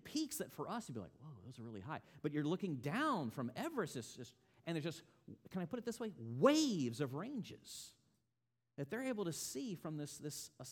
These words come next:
this summit. Now, I bring this up because listening to Jesus pray at this point, and what we oftentimes call his high priestly prayer, is like Jesus the mountaineer, standing upon the summit,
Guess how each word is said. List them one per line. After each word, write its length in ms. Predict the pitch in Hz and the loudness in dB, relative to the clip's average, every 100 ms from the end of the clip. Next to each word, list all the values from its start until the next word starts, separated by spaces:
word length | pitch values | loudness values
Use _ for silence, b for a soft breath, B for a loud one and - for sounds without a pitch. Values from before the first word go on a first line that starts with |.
| - | -12
this 320 | 151 139 - - b b | -8 -6 -6 -10 b b
summit. 440 | - - 294 185 101 | -4 -2 0 -2 -2
Now, 100 | 180 - | -2 -2
I 80 | 185 | -4
bring 320 | 160 320 330 | -2 -2 0
this 220 | 240 - | 0 0
up 160 | 175 127 | -6 -4
because 380 | 139 143 151 - B B B B B _ _ _ | -4 -2 -4 -4 B B B B B _ _ _
listening 440 | 160 262 381 370 277 | 2 4 4 4 2
to 80 | |
Jesus 420 | 156 185 233 180 - | 2 0 0 -2 -4
pray 340 | - 170 123 | -4 0 0
at 180 | 143 143 | 0 0
this 220 | 165 240 | 0 0
point, 380 | - - 147 92 | -4 -4 -4 -2
and 80 | 123 | -4
what 100 | 139 | -2
we 100 | 143 | 0
oftentimes 480 | 139 147 139 139 131 | -2 -4 -6 -6 -6
call 200 | - 123 | -4 -4
his 180 | 123 - - | -2 -6 -6
high 180 | 156 208 | -6 -6
priestly 420 | - 202 - 180 | -6 -8 -6 -6
prayer, 340 | - 170 185 180 B B | -4 -4 -2 -6 B B
is 220 | 175 170 | 0 0
like 340 | 165 180 180 - - | -2 -2 -4 -18 -10
Jesus 540 | 208 262 220 185 - | -4 -2 0 -2 -4
the 120 | 156 | -2
mountaineer, 640 | 135 151 170 131 131 113 69 - _ _ _ _ _ _ _ _ _ _ _ _ _ b b | 0 0 -2 -2 0 0 -4 -16 _ _ _ _ _ _ _ _ _ _ _ _ _ b b
standing 640 | - - - 202 247 285 269 | -6 -4 2 4 4 4 2
upon 440 | 254 - 190 180 139 | 0 -2 -2 0 0
the 80 | |
summit, 760 | 113 - - - 240 110 95 - | 0 -2 -2 -2 -2 -2 -6 -14